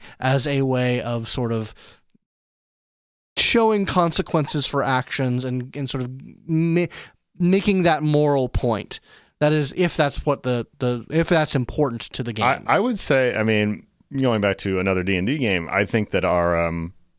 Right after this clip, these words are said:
Speaker 2: I think our Waterdeep Dragon Heist game actually kind of was. I, I, I, I don't know what the, what the naughty kid version of that
Speaker 1: <laughs>
Speaker 2: game looks like, but I think it's, I think it's harder. I think it's way, I think it's deadlier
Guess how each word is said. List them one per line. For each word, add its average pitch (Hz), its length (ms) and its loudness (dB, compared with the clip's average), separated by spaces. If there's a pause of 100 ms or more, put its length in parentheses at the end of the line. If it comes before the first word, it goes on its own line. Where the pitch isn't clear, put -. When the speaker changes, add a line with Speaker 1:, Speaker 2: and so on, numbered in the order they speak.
(920)
Speaker 2:
I - 40 -6
think 104 120 -10
our 92 80 -2
Waterdeep 92 380 0
Dragon 110 300 -2
Heist 87 240 -4
game 82 160 -4
actually 82 340 -4
kind 87 220 -4
of 82 120 -6
was. 85 440 -6
I, 92 80 -4
I, 95 220 0 (140)
I, 98 140 -4
I 101 140 2
don't 131 200 0
know 110 200 2
what 110 300 -2
the, 98 320 0 (280)
what 95 240 -2
the 95 420 0
naughty 98 380 2
kid 135 480 0 (320)
version 110 320 2
of 98 80 2
that 98 180 0
Speaker 1:
<laughs> - 20 -12
Speaker 2:
game 101 180 2
looks 131 180 2
like, 151 180 2
but 107 140 2
I 101 140 2
think - 280 -4
it's, - 160 0 (300)
I 92 120 0
think 160 280 -2
it's - 140 0
harder. - 500 -2
I 98 140 0
think 127 240 0
it's 117 160 -2
way, 104 400 2 (320)
I 87 40 -2
think 127 160 0
it's 92 140 -2
deadlier 127 580 0